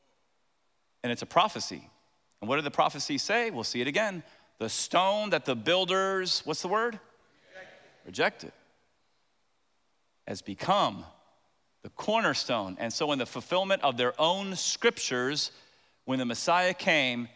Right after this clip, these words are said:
Israel, as a nation, the leaders, the majority of people rejected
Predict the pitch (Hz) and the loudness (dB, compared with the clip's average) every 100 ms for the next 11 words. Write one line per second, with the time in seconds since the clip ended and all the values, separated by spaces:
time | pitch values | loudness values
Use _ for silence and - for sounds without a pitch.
0 | _ _ _ _ - 196 165 120 113 113 | _ _ _ _ 2 2 2 0 0 2
1 | 120 120 - _ _ _ _ _ _ _ | 0 -6 -16 _ _ _ _ _ _ _
2 | _ - 101 - 180 175 131 127 123 - | _ -8 -2 2 2 2 -4 -6 -10 -20
3 | _ _ _ - 113 170 131 123 117 - | _ _ _ -8 -2 0 0 -2 -6 -8
4 | - _ _ _ _ _ _ _ _ _ | -12 _ _ _ _ _ _ _ _ _
5 | _ _ _ _ _ _ _ _ _ _ | _ _ _ _ _ _ _ _ _ _
6 | 107 104 - 123 143 160 151 170 147 107 | -10 -8 -4 0 2 0 -2 -2 -2 -6
7 | 104 - _ _ _ _ _ _ _ _ | -12 -16 _ _ _ _ _ _ _ _
8 | _ _ _ 113 98 - 151 151 - 104 | _ _ _ -8 -6 2 2 2 -6 -8
9 | 101 | -8